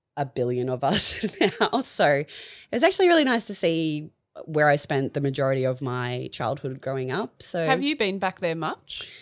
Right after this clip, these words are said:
Speaker 1: I probably haven't been back to my grandmother's farm for a good decade.
Speaker 2: Wow.
Speaker 1: So, um, there's a few cousins who live in, in Brisbane who I see on and off,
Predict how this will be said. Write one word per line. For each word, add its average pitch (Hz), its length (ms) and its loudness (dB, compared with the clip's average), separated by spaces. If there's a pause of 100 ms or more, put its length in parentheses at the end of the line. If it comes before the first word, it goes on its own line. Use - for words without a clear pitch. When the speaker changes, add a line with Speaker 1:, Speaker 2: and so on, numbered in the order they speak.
(540)
Speaker 1:
I 196 100 6
probably 294 300 4
haven't 202 220 2
been 165 140 2
back 151 180 0
to - 80 -8
my 147 80 0
grandmother's 139 440 -2
farm 135 500 -2 (220)
for 127 320 -2 (140)
a 127 100 -6
good 127 300 -10 (200)
decade. 139 640 -4 (460)
Speaker 2:
Wow. 185 220 0 (180)
Speaker 1:
So, 143 680 2
um, 139 460 0
there's - 180 0
a 233 40 -6
few 220 600 -2
cousins 151 380 -4
who 151 100 -6
live 139 200 -4
in, 135 380 -4 (100)
in 135 120 -6
Brisbane 139 420 -4
who 180 120 -4
I 160 80 -4
see 151 560 -4 (260)
on 139 180 -2
and 139 100 -2
off, 240 360 -6